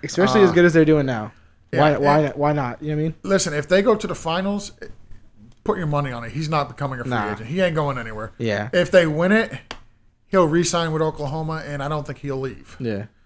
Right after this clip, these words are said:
Speaker 1: Oh, yeah, if
Speaker 2: If,
Speaker 1: he
Speaker 2: if,
Speaker 1: resigns, he's
Speaker 2: if,
Speaker 1: definitely
Speaker 2: if, if they win it this year, I don't think he'll leave Oklahoma. If they don't, he'll do a one year, see where, where the chips fall next year,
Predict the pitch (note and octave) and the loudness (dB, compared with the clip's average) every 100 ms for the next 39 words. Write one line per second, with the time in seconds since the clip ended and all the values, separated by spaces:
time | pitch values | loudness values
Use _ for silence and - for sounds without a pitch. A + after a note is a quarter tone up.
0 | _ D#3 D3 B2 F3+ D#3 - C#3 B2 C3 | _ 4 6 6 6 6 6 0 0 -4
1 | A#2+ - F3 A2+ A2+ E3+ - - F3 - | -2 -2 -2 -4 -4 -6 -6 -6 -6 -2
2 | F3 F3+ E3+ F#3 F#3+ F#3 F3+ D#3 D3 C#3 | 2 2 2 0 -2 -4 -8 -6 -4 -4
3 | C3+ - _ _ - D3+ D#3 D3+ C#3+ D3+ | -6 -12 _ _ -6 -2 -2 -4 -4 -4
4 | C#3+ C3+ C3 A#2+ A#2+ G#2 E2 C3 - C#3+ | -4 -4 -6 -8 -12 -10 -10 -10 -6 -6
5 | B2 D#3 D#3+ F#3+ F#3+ _ - E3+ C#3+ D3+ | -4 -2 0 0 -4 _ -8 -6 -4 -4
6 | C#3+ C#3+ D#3 E3 E3 D#3+ D#3+ D#3+ C#3 _ | -4 -4 -6 -6 -6 -4 -2 -4 -8 _
7 | _ _ _ _ _ - - F3+ E3 E3+ | _ _ _ _ _ -6 -4 -4 0 0
8 | F3 E3+ E3 D#3 - F3 - E3 D3 C#3+ | 0 -4 -6 -4 -6 -6 -6 -4 -2 -2
9 | E3 E3 - C3 B2 | -2 -4 -6 -6 -6